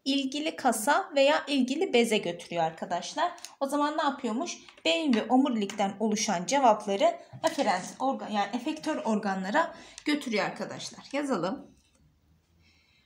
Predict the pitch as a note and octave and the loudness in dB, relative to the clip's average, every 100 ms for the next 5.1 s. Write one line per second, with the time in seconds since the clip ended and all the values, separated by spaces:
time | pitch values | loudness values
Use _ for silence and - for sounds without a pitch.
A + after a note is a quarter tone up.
0 | _ A3 A#3 B3+ D4 C#4+ E4+ E4+ C#4+ C#4 | _ -2 0 0 -4 -4 -4 -4 -2 -2
1 | C#4+ C4+ A#3+ - A#3+ A#3 A3 G#3 E3 - | -2 -4 -4 0 0 0 0 -2 -4 -10
2 | _ - - A3+ A#3 G#3 G3 F3 G#3+ C4 | _ -20 -4 -2 0 0 0 0 -2 -8
3 | - _ _ _ _ _ _ _ _ _ | -16 _ _ _ _ _ _ _ _ _
4 | _ _ _ _ A#3 B3 A3 G3 F3 F#3 | _ _ _ _ 2 2 4 2 -2 -4
5 | C#4 | -8